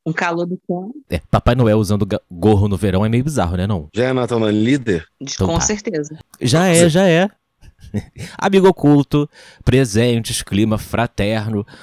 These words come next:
Speaker 2: comidas natalinas, rabanadas, cheirinho de canela no ar, indo fumar um negócio na esquina com os primos, né? Natal é final de ano e tem esse clima feliz, família.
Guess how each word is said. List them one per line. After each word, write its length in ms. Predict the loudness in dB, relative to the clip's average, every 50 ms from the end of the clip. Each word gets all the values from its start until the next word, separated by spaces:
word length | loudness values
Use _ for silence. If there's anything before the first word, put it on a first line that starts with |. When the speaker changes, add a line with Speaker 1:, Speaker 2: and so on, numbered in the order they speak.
| -18 -8 -4
Speaker 2:
comidas 360 | -2 0 0 0 0 0 0
natalinas, 680 | -2 -2 -2 -2 -2 0 0 0 0 2 0 -2 -2 -2
rabanadas, 840 | -2 -4 -2 -2 -2 -2 -2 -2 -2 -2 -2 -4 -4 -6 -10 -12 _ _ _ -10
cheirinho 460 | -4 -2 -2 0 0 0 0 -2 -2
de 100 | -2 -2
canela 500 | -4 -4 -4 -2 0 0 0 -2 -2 -2
no 200 | -2 0 0 0
ar, 440 | 0 0 -2 -2 -4 -6 -8 -12 -18 _ _ -20 -20 -20 -20 -8 -4
indo 200 | -2 0 0 0
fumar 220 | 0 0 -2 0
um 40 | 0
negócio 300 | 0 0 0 -2 -2 -2
na 60 | -4
esquina 280 | -4 -4 -2 -2 -2 -2
com 120 | -2 -2
os 120 | -2 -2 -2
primos, 760 | -2 -2 0 0 0 -2 -2 0 -2 -2 -2 -4 -6 -8 -10 -12 -8
né? 320 | -6 -4 -2 -2 -4 -4 -6 _ -20 _ _ -12
Natal 520 | -8 -6 -6 -4 -4 -2 -2 0 0 0
é 160 | 0 0 -2 -4
final 220 | -4 -4 -2 -2
de 120 | -2 -2 -4
ano 120 | -2 -2
e 80 | -2 -2
tem 160 | -2 -2 -2
esse 140 | -2 -4 -8
clima 300 | -6 -4 -4 -2 -4 -4
feliz, 480 | -4 -2 -2 -2 0 -2 -2 -2 -2
família. 600 | -4 -4 -4 -4 -4 -4 -4 -4 -2 -4 -4 -4